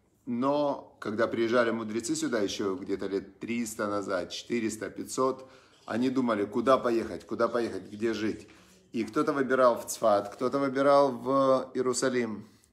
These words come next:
Вот. Но мы сейчас находимся в Цфате. Вот, поэтому сегодня урок из Цфата. Так, вот для Инстаграма, вот для Фейсбука.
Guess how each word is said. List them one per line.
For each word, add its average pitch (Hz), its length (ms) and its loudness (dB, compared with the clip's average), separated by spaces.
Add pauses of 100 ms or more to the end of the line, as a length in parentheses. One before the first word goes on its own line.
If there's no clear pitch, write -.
(140)
Вот. 101 320 -6 (680)
Но 110 120 -6
мы 131 100 0
сейчас 131 220 -4
находимся 123 180 -2 (380)
в - 20 -12
Цфате. 151 480 0 (960)
Вот, 110 220 -4
поэтому 117 300 -2
сегодня 120 260 -2
урок 120 220 -2
из 107 120 -4
Цфата. - 420 -2 (960)
Так, 110 380 0
вот 107 140 -2
для 101 120 -2
Инстаграма, 107 640 -4
вот 117 180 -4
для 101 100 -2
Фейсбука. 131 800 -4